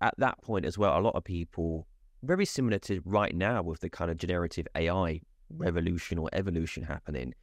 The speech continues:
people weren't really sure in, "How do I move the model from," you know, for L and D, it's predominantly been following the education model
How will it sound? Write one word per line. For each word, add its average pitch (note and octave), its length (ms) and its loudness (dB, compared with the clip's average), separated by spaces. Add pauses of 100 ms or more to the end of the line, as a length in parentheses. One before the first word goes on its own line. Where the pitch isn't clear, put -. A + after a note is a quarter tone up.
(840)
people B2+ 320 0
weren't C3+ 260 4
really G#2 260 4
sure A2 540 2
in, E2 300 0 (320)
"How A2+ 180 6
do B2+ 160 4
I A#2 100 6
move G2+ 360 2
the F#2 100 -2
model F2+ 440 0
from," E2 520 -2 (540)
you G#2 80 -2
know, E2 160 0
for - 100 -4
L A#2+ 140 4
and A2+ 100 2
D, G2 140 0
it's F2 80 0
predominantly F#2+ 480 0
been E2+ 180 0
following E2+ 360 0
the - 120 -4
education E2 560 -2
model F2 320 -2